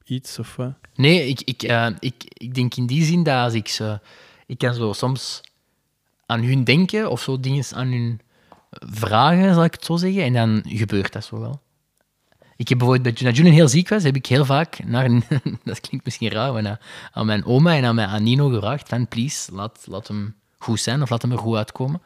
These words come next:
Speaker 1: Ja.
Speaker 2: En dat is dan zo gebeurd. Oké, tuurlijk, dat is heel abstract. En dat is al, maar ik heb zo altijd wel iets van, als ik zo iets echt wil,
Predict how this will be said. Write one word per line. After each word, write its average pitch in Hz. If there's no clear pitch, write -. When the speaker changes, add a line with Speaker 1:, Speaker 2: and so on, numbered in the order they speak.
Speaker 1:
Ja. 131
Speaker 2:
En 127
dat 123
is 120
dan 123
zo 123
gebeurd. 113
Oké, 90
tuurlijk, 95
dat 101
is -
heel 107
abstract. -
En -
dat 90
is -
al, 98
maar 110
ik 107
heb 127
zo -
altijd 127
wel 123
iets 123
van, 110
als 107
ik 107
zo 104
iets 123
echt -
wil, 156